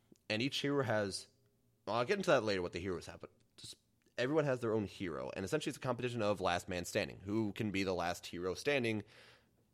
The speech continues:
in this competition? So you're just fighting each other, all right? Now, most games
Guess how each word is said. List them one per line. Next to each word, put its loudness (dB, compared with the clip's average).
in 2
this -2
competition? 0
So -6
you're -4
just -8
fighting 0
each -4
other, -8
all -6
right? 0
Now, -2
most 4
games -2